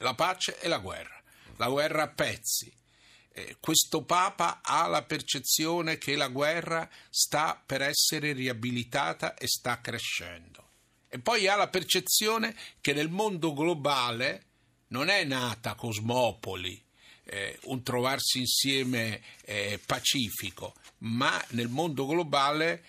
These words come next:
stanno riscoppiando i nazionalismi e si stanno alzando i muri. In questo senso, eh, lo diceva il Cardinal Menichelli, ha ascoltato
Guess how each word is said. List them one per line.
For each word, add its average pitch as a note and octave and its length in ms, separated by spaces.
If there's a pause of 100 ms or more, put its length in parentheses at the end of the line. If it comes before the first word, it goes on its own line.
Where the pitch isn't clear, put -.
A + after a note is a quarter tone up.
stanno C#3 400
riscoppiando B2+ 720
i A#2 60
nazionalismi C3 840
e - 120
si - 160
stanno A#2 320
alzando F#2+ 440
i F2+ 40
muri. E2+ 320 (140)
In F3 140
questo G#3+ 340
senso, A2+ 560 (400)
eh, F2 960 (220)
lo B2 120
diceva B2+ 360
il B2 80
Cardinal C#3 400
Menichelli, E3 800
ha B2 160
ascoltato D3+ 960